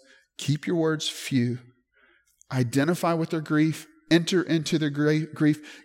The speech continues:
give them space and grace to say whatever it is that they feel that they need to say. And I think by doing those four things, you will be extremely helpful. Let me give you a little additive here too.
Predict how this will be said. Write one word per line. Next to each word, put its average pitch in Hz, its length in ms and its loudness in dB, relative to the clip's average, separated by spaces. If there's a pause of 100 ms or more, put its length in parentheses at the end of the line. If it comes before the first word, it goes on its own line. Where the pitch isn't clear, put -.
give 151 240 6
them 147 160 2
space 180 680 2
and 151 200 -2
grace 127 440 0
to 127 100 -2
say 123 220 2
whatever 156 480 0
it 147 100 2
is 117 200 0
that 113 120 -8
they 120 120 0
feel 120 280 -2
that 113 160 -6
they 120 140 0
need 123 180 0
to 120 60 -4
say. 120 360 -6 (480)
And 117 140 2
I 165 100 6
think 190 240 -2
by 143 120 4
doing 143 320 2
those 156 260 2
four 170 240 0
things, 117 400 -2
you 143 200 0
will 139 100 2
be 120 280 2 (280)
extremely 117 920 0 (340)
helpful. 120 640 -4 (840)
Let 160 120 4
me 185 60 -2
give 165 140 4
you 143 80 4
a - 20 4
little 135 280 2
additive 135 480 2
here 113 240 0
too. 113 300 -2